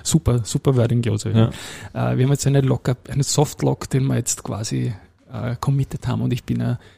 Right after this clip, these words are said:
Speaker 2: Okay, na dann,
Speaker 1: jemand
Speaker 2: dann
Speaker 1: der Handschläge und das ist jetzt ein, ein, ein, ein, ein verbaler Handschlag. Also
Speaker 2: Okay,
Speaker 1: Frau,
Speaker 2: na,
Speaker 1: das
Speaker 2: dann
Speaker 1: sind
Speaker 2: halten wir uns
Speaker 1: heute
Speaker 2: dran. Das war jetzt das letzte Mal, dass wir den Namen, äh, für
Speaker 1: für,
Speaker 2: einen
Speaker 1: für dieses Jahr.
Speaker 2: Für
Speaker 1: Dieses
Speaker 2: dieses Jahr.
Speaker 1: Kalenderjahr.
Speaker 2: Okay.
Speaker 1: Ja, boah, da ist
Speaker 2: Gut.
Speaker 1: jetzt wirklich wortschatzerweitende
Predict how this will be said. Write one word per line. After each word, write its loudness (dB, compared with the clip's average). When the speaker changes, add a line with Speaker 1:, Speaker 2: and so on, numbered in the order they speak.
Speaker 2:
Okay, 0
na 0
dann, 2
Speaker 1:
jemand 6
Speaker 2:
dann -6
Speaker 1:
der 4
Handschläge 4
und 4
das 2
ist 2
jetzt 0
ein, 0
ein, -2
ein, -2
ein, -4
ein -6
verbaler -4
Handschlag. -6
Also -4
Speaker 2:
Okay, -4
Speaker 1:
Frau, 0
Speaker 2:
na, 2
Speaker 1:
das 2
Speaker 2:
dann 6
Speaker 1:
sind 6
Speaker 2:
halten 6
wir 4
uns 4
Speaker 1:
heute 4
Speaker 2:
dran. 0
Das 0
war 0
jetzt -4
das -4
letzte -4
Mal, 0
dass -2
wir -4
den 0
Namen, -4
äh, -6
für -4
Speaker 1:
für, -8
Speaker 2:
einen 2
Speaker 1:
für 6
dieses 0
Jahr. -10
Speaker 2:
Für -4
Speaker 1:
Dieses 4
Speaker 2:
dieses 4
Jahr. 4
Speaker 1:
Kalenderjahr. -8
Speaker 2:
Okay. -2
Speaker 1:
Ja, -4
boah, -4
da -2
ist 0
Speaker 2:
Gut. 0
Speaker 1:
jetzt -2
wirklich -2
wortschatzerweitende -2